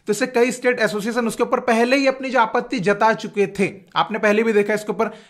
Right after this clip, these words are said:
कई स्टेट एफ़एस के जो, अ, प्रेसिडेंट सेक्रेटरीज है, उन्होंने भी कहा था कि भाई इतनी सैलरी क्यों, इतनी सैलरी देता है क्या कोई, और क्यों चाहिए? तो इसके ऊपर साजी प्रभाकरन ने कहा था कि भाई मैं तो और सैलरी डिजर्व करता हूं बहुत ज्यादा। तो इस तरीके से एक इंटरनल पॉलिटिक्स के चलते साजी प्रभाकरन को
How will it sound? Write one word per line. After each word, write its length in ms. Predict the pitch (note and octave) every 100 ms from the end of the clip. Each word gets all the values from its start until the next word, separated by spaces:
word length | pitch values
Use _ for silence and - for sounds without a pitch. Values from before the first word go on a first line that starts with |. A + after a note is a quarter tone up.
| _
कई 160 | G3+ G#3+
स्टेट 260 | - A3
एफ़एस 420 | G#3+ G#3+ A3 G3+ E3+
के 140 | G#3+
जो, 360 | G#3 G#3 G3+ -
अ, 100 | D#3+
प्रेसिडेंट 480 | D#3 F3 F3+ G#3 G3
सेक्रेटरीज 520 | F#3+ G3+ G3+ G#3 E3+
है, 100 | - - -
उन्होंने 240 | G3+ A3+
भी 100 | A#3
कहा 180 | A3+ G#3
था 100 | G#3+
कि 100 | A3
भाई 180 | F#3+ G#3+
इतनी 320 | G3+ G#3 G#3
सैलरी 300 | A3+ G#3 G3
क्यों, 460 | - G#3 G#3 G#3 D#3+
इतनी 220 | D#3+ G3+
सैलरी 300 | G#3 G3 F#3+
देता 280 | F#3 F3+ E3
है 80 | D#3+
क्या 120 | G3
कोई, 320 | B3 F#3 - _ _ _ -
और 100 | E3+
क्यों 280 | E3+ A#3+
चाहिए? 240 | A#3+ G#3+ D3+
तो 100 | F3
इसके 160 | F3
ऊपर 120 | G#3 A3
साजी 280 | F3+ F#3
प्रभाकरन 400 | G3 G3+ G3+ G#3
ने 100 | G#3
कहा 160 | G3+ E3+
था 100 | G#3
कि 100 | G#3
भाई 200 | G#3 G3+ - -
मैं 120 | D#3+
तो 80 | E3+
और 220 | F3 G#3
सैलरी 280 | G#3+ A3 G#3
डिजर्व 300 | G3+ F#3+ G#3
करता 200 | G3+ G#3+
हूं 60 | G3
बहुत 180 | G#3 E3
ज्यादा। 280 | F3+ E3+
तो 140 | F3+ A#3+
इस 160 | B3+
तरीके 260 | C4 B3 B3+
से 120 | B3
एक 60 | B3+
इंटरनल 420 | A3 G3 G#3 B3
पॉलिटिक्स 480 | G#3+ G#3 G3+ G#3+ -
के 120 | A#3
चलते 300 | A#3 G#3 A3+
साजी 360 | - F3+ E3+ A3+
प्रभाकरन 540 | G3+ F#3 F#3 G#3+ G#3+
को 280 | G#3+ A3